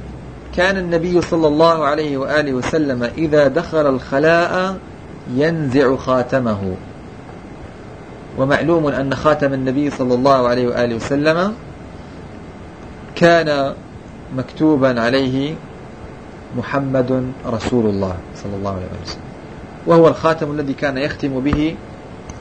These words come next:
رسائله الشريفة المباركة. لكن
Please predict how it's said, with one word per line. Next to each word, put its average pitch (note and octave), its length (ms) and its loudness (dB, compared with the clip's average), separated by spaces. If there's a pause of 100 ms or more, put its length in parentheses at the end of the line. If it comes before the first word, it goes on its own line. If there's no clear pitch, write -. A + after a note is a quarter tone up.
رسائله A#2+ 800 2
الشريفة A#2 560 0
المباركة. G#2+ 640 0 (4000)
لكن G#3 560 6